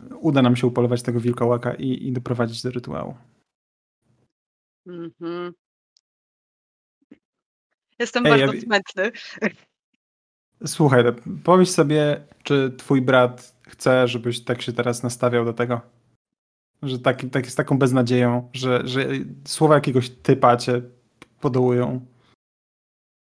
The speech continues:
Speaker 2: Nie, no w sumie pewnie nie, ale wiesz, to jest,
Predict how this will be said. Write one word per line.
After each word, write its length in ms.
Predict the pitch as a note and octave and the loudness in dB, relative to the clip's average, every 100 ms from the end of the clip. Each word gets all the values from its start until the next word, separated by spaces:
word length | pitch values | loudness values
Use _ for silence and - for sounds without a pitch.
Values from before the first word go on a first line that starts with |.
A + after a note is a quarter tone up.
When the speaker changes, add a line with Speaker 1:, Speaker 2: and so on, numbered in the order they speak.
| _ | _
Speaker 2:
Nie, 300 | D4+ B3+ A#3 | -12 -8 -6
no 100 | G3+ | -6
w 80 | F3+ | -10
sumie 280 | - F3+ F3+ | -16 -18 -16
pewnie 400 | - F#3 G3 G3+ | -14 -14 -12 -10
nie, 180 | G#3 G3+ | -6 -4
ale 520 | F#3 E3+ E3 E3 E3 E3+ _ _ _ _ _ _ _ _ _ _ - | -2 -4 -6 -10 -14 -18 _ _ _ _ _ _ _ _ _ _ 2
wiesz, 200 | D4 - | 2 4
to 80 | |
jest, 360 | C4+ B3+ - - | -2 -2 -12 -20